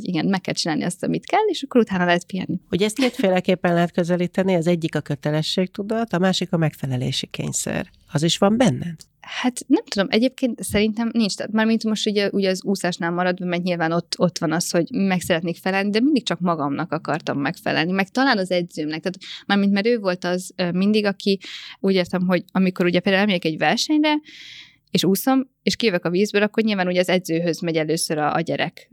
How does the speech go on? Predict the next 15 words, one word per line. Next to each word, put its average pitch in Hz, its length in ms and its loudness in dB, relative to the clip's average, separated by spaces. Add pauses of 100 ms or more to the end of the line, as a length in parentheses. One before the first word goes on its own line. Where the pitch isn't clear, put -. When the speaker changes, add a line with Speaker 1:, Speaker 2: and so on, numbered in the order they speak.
(100)
Speaker 1:
És - 280 -2
ugye 190 380 2 (100)
az 208 340 0
nagyon 226 260 2
jól 180 160 2
esik 196 240 2
neki, 196 220 0
hogyha 202 220 2
azt 190 120 0
mondja 180 180 0
az 190 60 2
edző, 185 140 2
hogy 185 100 0
ügyes 170 300 0
voltál. - 480 -4